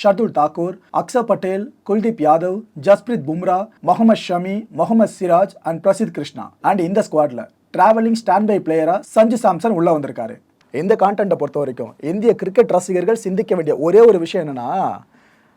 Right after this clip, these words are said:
இந்த மேஜர் ட்ராஃபிஸ் இருக்குல்ல, ஐ சி சியோட மேஜர் ட்ராஃபிஸ், இதை நம்ம இந்திய அணி அடிக்கவே மாட்டுது. தோனி இருந்தப்ப இந்திய அணி எங்க, ரோஹித் சர்மா இருக்கப்ப இந்திய அணி இங்க அப்படின்ற மாதிரி டாக் பெருசா போயிட்டு இருக்குங்க.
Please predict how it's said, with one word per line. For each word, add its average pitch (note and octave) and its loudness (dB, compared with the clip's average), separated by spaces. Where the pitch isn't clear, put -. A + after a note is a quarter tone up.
இந்த B2+ -4
மேஜர் G3 4
ட்ராஃபிஸ் F#3 2
இருக்குல்ல, F3+ -4
ஐ - 2
சி A#3+ -4
சியோட G#3+ 4
மேஜர் F#3 -2
ட்ராஃபிஸ், B2 -4
இதை G3+ 2
நம்ம G#3+ 2
இந்திய A#3+ 2
அணி A3 0
அடிக்கவே F#3+ 0
மாட்டுது. C3 -4
தோனி G3+ 2
இருந்தப்ப G#3 2
இந்திய G#3 2
அணி F3+ -2
எங்க, D#3 -2
ரோஹித் E3+ -8
சர்மா A3 0
இருக்கப்ப G3 -2
இந்திய F#3+ -2
அணி F3+ -2
இங்க C#3+ -8
அப்படின்ற F#3 -4
மாதிரி G3+ -2
டாக் G3 0
பெருசா D#3+ -6
போயிட்டு C3+ -10
இருக்குங்க. A2+ -18